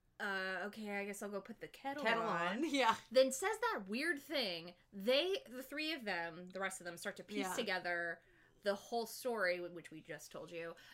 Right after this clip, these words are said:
Speaker 1: And then the mother comes back in with, like, a full-ass tray of, like, cups and saucers and fucking honey and shit. And
Speaker 2: Yeah.
Speaker 1: they're like, "We gotta
Speaker 2: "We
Speaker 1: go."
Speaker 2: gotta go, bye."
Speaker 1: <laughs> And we're like, "What?"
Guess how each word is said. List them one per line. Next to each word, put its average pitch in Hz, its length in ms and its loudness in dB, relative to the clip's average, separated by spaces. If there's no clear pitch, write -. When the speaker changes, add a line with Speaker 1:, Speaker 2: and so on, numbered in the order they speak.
Speaker 1:
And 214 100 0
then 240 80 2
the 240 100 2
mother 247 460 4
comes 320 260 0
back 349 220 2
in 311 80 0
with, 233 80 -2
like, 214 140 -2
a 165 80 -2
full-ass 320 720 2
tray 190 640 2
of, 262 200 2
like, 208 340 4
cups - 340 -2
and 175 140 -8
saucers 269 640 0
and 160 140 -10
fucking 233 320 -4
honey 233 400 0
and 220 120 0
shit. 220 480 2
And 220 120 2
Speaker 2:
Yeah. 233 160 8
Speaker 1:
they're 240 100 8
like, 220 180 0
"We 202 180 0
gotta 190 260 4
Speaker 2:
"We 247 100 8
Speaker 1:
go." 233 60 6
Speaker 2:
gotta 233 300 10
go, 185 440 6
bye." 196 420 4
Speaker 1:
<laughs> 659 240 2
And 427 160 2
we're 381 140 4
like, 330 200 2
"What?" 185 320 -10